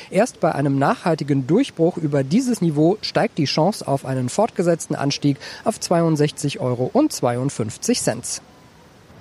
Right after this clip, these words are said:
Wir schauen auf Continental. Die Autobranche ja stark unter Druck und auch bei Anlegern und Investoren hat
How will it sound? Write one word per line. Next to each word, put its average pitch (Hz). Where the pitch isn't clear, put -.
Wir 247
schauen 226
auf 165
Continental. 160
Die 240
Autobranche 170
ja 151
stark 156
unter 165
Druck 156
und 165
auch 143
bei 156
Anlegern 208
und 180
Investoren 170
hat 180